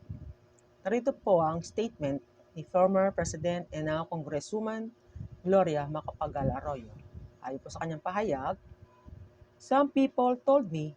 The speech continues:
that I was stripped of the Deputy Speaker title because I did not sign House Resolution number one four one four that expresses support for the leadership of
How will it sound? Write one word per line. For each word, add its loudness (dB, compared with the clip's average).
that -4
I -2
was -2
stripped -6
of -6
the 0
Deputy -2
Speaker -2
title 0
because -2
I -2
did -6
not -6
sign -6
House 0
Resolution 0
number 0
one 0
four -2
one -2
four -6
that 0
expresses 0
support -2
for 0
the 0
leadership -2
of -2